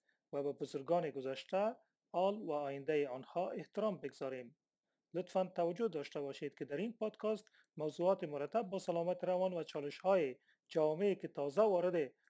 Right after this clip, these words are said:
استرالیا شده اند مورد بحث قرار می‌دهد. این مضامین ممکن است ناراحت کننده باشد. اگر می‌خواهید برای خود یا شخص دیگری در هر زمانه کمک بگیرید،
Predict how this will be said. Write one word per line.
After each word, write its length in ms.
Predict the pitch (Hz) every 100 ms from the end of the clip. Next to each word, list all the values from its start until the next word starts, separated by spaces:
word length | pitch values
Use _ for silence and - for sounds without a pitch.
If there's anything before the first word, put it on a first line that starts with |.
| _
استرالیا 560 | 143 147 - 143 151 160
شده 240 | - 143
اند 420 | 143 170 226 226 -
مورد 460 | 160 151 160 147 127
بحث 280 | 160 180 -
قرار 280 | 175 208 185
می‌دهد. 500 | 143 135 135 143 123 _ _ _ _ _
این 260 | 151 156 151
مضامین 460 | 139 139 160 175
ممکن 320 | 160 151 - 196
است 280 | 127 - _ _ _ 151
ناراحت 340 | 151 143 139
کننده 360 | - 156 156 160
باشد. 440 | 135 135 139 123 _ _ _ _ _ _ -
اگر 260 | 226 233 185
می‌خواهید 760 | 180 160 151 143 180 156 - _ _ _
برای 260 | 143 143 139
خود 360 | - 202 208
یا 140 | 180 151
شخص 360 | - 196 -
دیگری 460 | 160 143 160 160 131
در 260 | 123 135 170
هر 160 | 185 202
زمانه 440 | 165 143 135 131
کمک 400 | - 143 196 214
بگیرید، 420 | 202 196 202 202